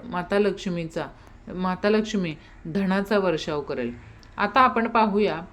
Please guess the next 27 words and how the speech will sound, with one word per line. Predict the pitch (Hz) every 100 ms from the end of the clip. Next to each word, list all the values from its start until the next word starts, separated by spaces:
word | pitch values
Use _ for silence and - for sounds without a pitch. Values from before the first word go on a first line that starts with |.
| -
पैसे | 202 196 254 254
घेताना | 233 220 170 165 170
ते | 175 202
कोणत्या | 202 202 165 160 202
हाताने | 196 - 165 170
घ्यावेत, | 175 180 131 120 - - 165
जेणेकरून | 202 226 226 220 226 233 - -
आपल्याकडे | 170 175 196 208 208 175 175
पैसे | - 175 180 214
येतच | 208 190 - 175 190
राहतील. | 185 135 131 117 - - - - -
पैसे | 214 214 220 269
घेताना | 262 - 190 180 180 185
ते | 202
नेहमी | 202 214 208 180 165 -
या | 196 196 196 202 - - -
हाताने | 175 185 180 180
तुम्हाला | 180 175 170
घ्यायचे | 180 190 139 151
आहेत. | 139 113 - - - -
जीवनात | 196 202 202 208
पैसे | - 196 196 208 202
कधीच | 180 202 202
कमी | 202 180
पडणार | 180 190 156 156 151
नाहीत, | 160 131 120 - - -
उलट | 226 254